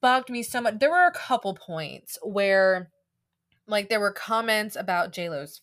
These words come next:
figure or weight when she had, like, the most desired figure according to social standards and beauty standards then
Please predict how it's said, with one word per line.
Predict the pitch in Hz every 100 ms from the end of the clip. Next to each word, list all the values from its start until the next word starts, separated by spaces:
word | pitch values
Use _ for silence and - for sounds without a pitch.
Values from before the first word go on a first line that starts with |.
| -
figure | 269 214 202 185 180 180 _ - - _
or | 202 190 165
weight | 165 214 214 202 190 - - - _ -
when | 240 277
she | - - 311 311
had, | 330 359 370
like, | 254 240 208 -
the | 170 240 269
most | 240 226 240 254 - 208
desired | 190 208 165 170 180 226 247 254 226
figure | - 180 175 214 247 269 240
according | 196 - 202 208 226 233
to | 226
social | 202 202 190 190 196
standards | - 165 156 170 214 247 240
and | 180 185
beauty | 165 165 180 240
standards | - 269 262 277 302 311 302 - 185
then | 185 202 226 254